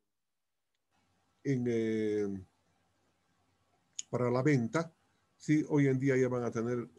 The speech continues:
o-, eh, unos, eh, restaurantes adecuados, por lo menos dentro del, dentro de la, de, de habitaciones. Es decir, va a haber una mejora, hay una mejora. Se,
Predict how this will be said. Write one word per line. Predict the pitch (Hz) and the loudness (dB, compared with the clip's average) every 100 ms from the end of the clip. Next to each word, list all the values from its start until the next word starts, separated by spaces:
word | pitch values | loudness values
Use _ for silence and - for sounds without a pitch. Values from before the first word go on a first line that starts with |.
| - | -8
o-, | 123 117 | -6 -6
eh, | 131 113 113 110 113 104 _ | -8 -8 -8 -10 -12 -14 _
unos, | 151 120 113 107 | -4 -2 -2 -4
eh, | 104 104 98 98 | -4 -2 -2 -4
restaurantes | 104 - 107 120 123 120 104 - - _ _ _ 120 | -8 -8 -4 -2 -4 -4 -6 -6 -16 _ _ _ -4
adecuados, | 120 120 147 143 | -4 2 2 2
por | 120 | -4
lo | |
menos | 127 127 - | -2 -4 0
dentro | 123 139 139 107 | 2 2 0 -4
del, | 107 104 110 | -6 -10 -10
dentro | 107 123 120 104 | -6 -6 -4 -8
de | 101 | -6
la, | 98 101 104 | -6 -8 -10
de, | 107 98 110 110 | -12 -12 -12 -14
de | 110 | -14
habitaciones. | 101 107 101 92 151 151 120 101 - _ _ _ _ | -16 -16 -16 -8 -2 0 0 -4 -12 _ _ _ _
Es | 151 | -2
decir, | 156 160 190 | -2 0 0
va | 202 | 0
a | |
haber | 247 | 0
una | 220 180 | 0 2
mejora, | 143 131 143 - | 0 0 -2 -4
hay | - 208 | -2 0
una | 170 131 | 2 0
mejora. | 117 123 117 | 0 -2 -2
Se, | 110 143 | -2 -4